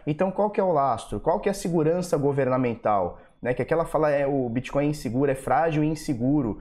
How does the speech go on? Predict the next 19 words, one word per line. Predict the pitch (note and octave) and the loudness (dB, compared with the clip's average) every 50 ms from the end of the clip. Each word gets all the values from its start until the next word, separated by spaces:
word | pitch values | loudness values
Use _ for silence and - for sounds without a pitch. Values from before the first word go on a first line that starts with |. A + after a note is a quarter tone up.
| - - - - - | -10 -18 -20 -6 -2
Qual | - - | -2 0
que | - A#3+ | 2 0
é | |
a | A3 | 0
segurança | - A3+ F#3 F#3+ E3+ E3+ D#3+ D#3 E3 D#3 | 2 2 2 2 2 2 2 2 2 2
de | D3 | 2
eu | D3 | 2
ter | D3 D3 | 0 0
peso | C#3 - C#3 B2+ C#3 | 0 0 2 2 2
argentino | C3 C3 C3 A#2 A#2+ - C#3 B2+ A#2 | 2 2 0 -2 -2 -2 0 0 2
hoje? | A2 G#2+ G#2 G#2+ | 2 2 2 2
É | A2+ | 2
perder | - B2+ A#2 A#2+ A2+ | 0 0 2 2 2
vinte | C#3+ G3+ G3+ - | 0 0 -2 -2
por | - D3 | -4 -2
cento | - - D3 | 0 0 0
do | C#3 | 2
meu | C3+ B2 | 0 0
patrimônio? | - B2 A2+ - G#2 G#2 A#2+ D#3 - E4 A3+ - - | 0 0 -2 -2 0 0 0 2 2 0 0 -2 -4